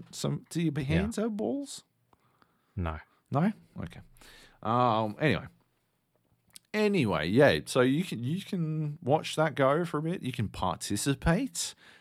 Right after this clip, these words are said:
Speaker 1: It's actually helpful to participate. Uh, it's not terribly challenging, which I found to be a little bit disappointing. Uh, I would have liked, liked a little bit of challenge in it, but, um, it's sort of just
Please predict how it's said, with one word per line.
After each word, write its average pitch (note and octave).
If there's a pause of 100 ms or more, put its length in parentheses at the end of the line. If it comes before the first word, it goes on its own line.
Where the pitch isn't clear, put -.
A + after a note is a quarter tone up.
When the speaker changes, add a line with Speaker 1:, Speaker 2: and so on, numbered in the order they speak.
Speaker 1:
It's - (400)
actually A2+
helpful E3+
to -
participate. E3 (460)
Uh, G#2+
it's -
not B2
terribly G2+
challenging, G2
which -
I F2
found F#2
to -
be F2
a D#2+
little E2+
bit - (160)
disappointing. A#2+ (560)
Uh, F#2+
I -
would G2
have F2+
liked, E2
liked E2+
a E2
little E2
bit E2
of D2+
challenge E2
in -
it, F#2
but, E2 (520)
um, D2 (140)
it's -
sort F#2+
of D#2
just -